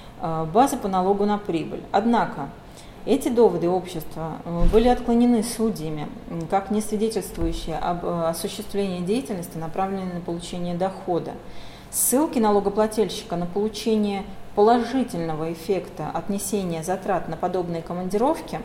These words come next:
на увеличение производительности труда после участия работников в вышеназванных, э, мероприятиях и, как следствие, рост объема производства и выручки судьи во внимание, естественно, не приняли.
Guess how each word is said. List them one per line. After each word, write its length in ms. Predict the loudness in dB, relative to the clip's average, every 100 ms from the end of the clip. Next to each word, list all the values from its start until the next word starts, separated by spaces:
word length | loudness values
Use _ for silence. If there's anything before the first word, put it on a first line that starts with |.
| -10 -18 -16 -12 -12 -6
на 80 | 0
увеличение 520 | 2 2 2 0 0
производительности 840 | -2 -4 0 -2 -2 -6 -8 -6 -8
труда 540 | -4 0 2 4 2 -2 -14 0
после 300 | 0 4 2
участия 920 | 2 -2 -2 -4 -4 -2 0 2 2
работников 500 | 2 0 -4 -6 -6 -6
в 40 | -6
вышеназванных, 640 | -4 -4 -4 -4 -4 -6 -6
э, 200 | -6 -4
мероприятиях 760 | -2 -4 -4 -4 -2 -4 -6 -6
и, 160 | -2 -2
как 180 | -4 -6
следствие, 500 | -2 -2 -2 -4 0
рост 240 | -2 0
объема 380 | -2 0 -2 -2
производства 840 | -2 -2 -2 -2 -2 -4 -6 -4 -6 -10 -14 -18 -10 -2
и 100 | 2
выручки 540 | 6 6 4 -2 -6
судьи 340 | -2 -2 2
во 120 | 2 0
внимание, 480 | 0 0 0 -2
естественно, 500 | -4 -6 -8 -6 -10
не 160 | -8 -6
приняли. 540 | -4 -4 -4 -6 -10